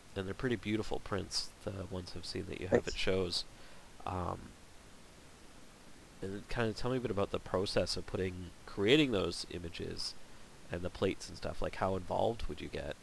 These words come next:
Speaker 2: It's, uh, the two friends of mine, this married couple, uh, um, John Peck and, and Lorene Mahler.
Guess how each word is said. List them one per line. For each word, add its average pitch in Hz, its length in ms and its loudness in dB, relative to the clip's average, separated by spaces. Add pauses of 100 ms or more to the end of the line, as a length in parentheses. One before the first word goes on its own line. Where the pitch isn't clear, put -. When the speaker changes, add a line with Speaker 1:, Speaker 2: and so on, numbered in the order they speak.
(1300)
Speaker 2:
It's, 147 300 12 (120)
uh, 131 300 12 (220)
the 131 200 12 (480)
two 175 160 12
friends 165 320 12
of 131 100 12
mine, 110 400 12 (120)
this 123 200 10
married 135 340 12
couple, 101 460 12
uh, 101 220 12
um, 101 300 12 (200)
John 120 260 12
Peck 113 300 12
and, 104 260 12
and 104 220 12
Lorene 107 280 12
Mahler. 104 480 12